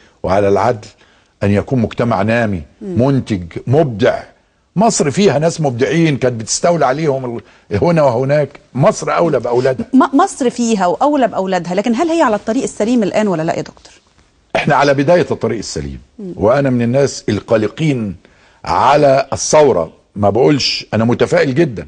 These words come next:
Speaker 2: مم.
Speaker 1: لكن يجب بعض الأمور التي تتم ببطء أحيانا نعالجها. حريات يجب أن تزداد، ما نحطش عقبات أمام حرية الناس في تشكيل أحزابهم ولا منظماتهم.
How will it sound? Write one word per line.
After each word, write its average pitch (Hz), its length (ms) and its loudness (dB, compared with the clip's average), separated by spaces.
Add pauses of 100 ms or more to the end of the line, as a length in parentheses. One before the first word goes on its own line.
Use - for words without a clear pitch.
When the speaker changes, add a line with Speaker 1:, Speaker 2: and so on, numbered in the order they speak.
(100)
Speaker 2:
مم. 190 120 -14 (300)
Speaker 1:
لكن 104 280 0
يجب 123 440 0 (120)
بعض 127 320 0
الأمور 113 440 0
التي 120 280 -2
تتم 104 440 -2
ببطء 101 540 0
أحيانا 127 580 -2 (100)
نعالجها. 101 520 -2 (360)
حريات 107 540 0
يجب 107 240 -2
أن 95 140 -6
تزداد، 107 600 -2 (380)
ما 98 100 0
نحطش - 420 -2
عقبات 117 480 2
أمام 110 340 -4
حرية 107 380 -2
الناس 104 300 -4
في 104 100 -8
تشكيل 104 400 -4
أحزابهم 110 520 -4 (320)
ولا 113 200 2
منظماتهم. 107 640 -2